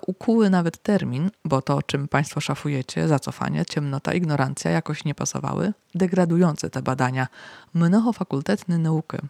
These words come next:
Na temat nacisków, jakie wywierano na moich profesorów, bym nie mogła rozwijać swojej kariery naukowej,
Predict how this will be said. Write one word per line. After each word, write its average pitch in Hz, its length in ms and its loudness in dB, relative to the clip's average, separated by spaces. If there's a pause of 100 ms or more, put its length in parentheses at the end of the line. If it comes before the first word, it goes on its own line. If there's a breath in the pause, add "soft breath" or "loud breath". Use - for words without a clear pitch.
(240)
Na 175 120 2
temat 190 300 0
nacisków, 151 640 0
jakie 139 340 0
wywierano 156 540 4
na 147 100 2
moich 180 260 2
profesorów, 156 640 -2 (500 loud breath)
bym 151 160 4
nie 151 140 2
mogła 170 280 4
rozwijać 160 420 0
swojej 151 260 -2
kariery 151 360 0
naukowej, 147 520 0